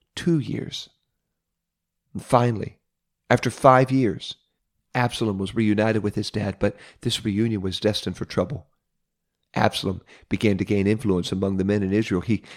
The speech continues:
he tried to usurp the throne of his dad David, eventually relocating to Hebron and declaring himself, Absalom, to be the king,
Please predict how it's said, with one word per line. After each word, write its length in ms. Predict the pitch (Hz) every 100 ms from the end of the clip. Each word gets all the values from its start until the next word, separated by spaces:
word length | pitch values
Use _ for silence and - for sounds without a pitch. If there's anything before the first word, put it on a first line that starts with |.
| -
he 120 | 120
tried 300 | - 104 117
to 60 | 104
usurp 500 | 92 - - 107 -
the 80 |
throne 340 | 95 - 113 101
of 120 | 90
his 180 | 98 -
dad 320 | 101 104 92
David, 360 | 101 120 101 92
eventually 720 | 87 113 151 - 92 90 - - -
relocating 580 | 107 107 107 - 107 101
to 60 | 95
Hebron 360 | 110 120 98 -
and 360 | 120 156 113 104 - -
declaring 540 | 117 - 127 123 117
himself, 720 | 104 - 185 202 - - 143 -
Absalom, 500 | 180 185 - 92 160 - - -
to 80 | 131
be 120 | 113
the 120 | 107
king, 380 | - 156 107 87